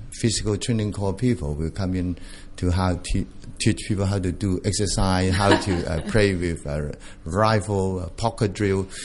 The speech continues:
And then, uh, the Royal Corps of Transport, uh, in, they, they're doing it this month. And last, uh, s-, Sunday, they came in, they brought in a Land Rover with antennas, camouflage net,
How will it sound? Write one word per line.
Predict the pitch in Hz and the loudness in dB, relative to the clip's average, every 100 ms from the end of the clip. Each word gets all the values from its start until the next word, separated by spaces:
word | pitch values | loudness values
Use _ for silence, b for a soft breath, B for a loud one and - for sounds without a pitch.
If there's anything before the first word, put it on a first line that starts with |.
| B B B - | B B B 0
And | 117 135 139 | 4 4 4
then, | 143 143 - | 2 0 0
uh, | 104 98 95 92 - - | 0 2 2 0 -2 -6
the | 113 110 | -2 0
Royal | 104 135 156 | 4 2 2
Corps | - 123 120 | 0 -2 -2
of | 95 92 | -4 -4
Transport, | - 120 117 95 78 67 - - | -2 0 0 0 -2 -4 -6 -6
uh, | 82 76 80 - - - - - | -4 -4 -6 -10 -20 -18 -16 -4
in, | 101 101 - - | -2 -2 -4 -2
they, | 107 113 | 2 4
they're | 117 110 101 | 4 0 2
doing | 127 139 131 | 2 2 2
it | 107 | 0
this | 120 113 95 | 0 -2 -2
month. | 95 110 135 - - - | -2 -2 -4 -10 -14 -8
And | 90 90 92 - | -4 -4 -8 -8
last, | 76 117 135 135 - - - - | -2 0 2 0 -2 -10 -20 -10
uh, | 78 80 82 76 76 71 | -4 -2 -2 -2 -4 -4
s-, | 73 - - | -6 -8 -10
Sunday, | - 131 110 80 71 95 104 B B | 0 2 2 0 0 -2 -4 B B
they | 98 | -2
came | 90 - 110 104 | 0 2 4 4
in, | 104 98 B B | 2 0 B B
they | - | -2
brought | 95 117 113 | 0 4 4
in | 127 110 | 4 2
a | 87 | 0
Land | 101 104 104 | 0 0 0
Rover | 107 104 123 120 B B | 0 0 -2 -4 B B
with | 87 90 - | -4 -4 -2
antennas, | 90 85 120 113 113 104 104 101 - | -2 0 2 2 2 0 0 -2 -6
camouflage | - 110 101 - 98 98 | 0 0 0 0 0 -2
net, | 104 101 101 92 | -2 0 0 -2